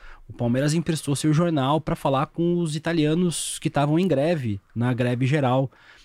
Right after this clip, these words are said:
é, é, é, lá no início do século passado. As entidades são sociais, elas se relacionam com a sociedade, né? É, a gente ajudou quando teve o, quando teve os deslizamentos no Rio de Janeiro,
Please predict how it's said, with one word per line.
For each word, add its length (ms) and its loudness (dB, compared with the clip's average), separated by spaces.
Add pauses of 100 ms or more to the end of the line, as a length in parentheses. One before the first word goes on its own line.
(140)
é, 500 -2
é, 480 -6
é, 40 -8
lá 180 -2
no 80 2
início 260 0
do 60 -8
século 280 -6
passado. 540 0 (1120)
As 140 2
entidades 500 0
são 160 -2
sociais, 540 0
elas 200 -10
se 80 -4
relacionam 400 0
com 80 -12
a 20 -8
sociedade, 500 -6
né? 180 -10 (760)
É, 800 0
a 80 -2
gente 140 0
ajudou 480 2
quando 260 -2
teve 480 0
o, 400 -2
quando 200 -2
teve 300 0
os 460 0
deslizamentos 520 0
no 80 -4
Rio 100 0
de 60 -4
Janeiro, 440 -2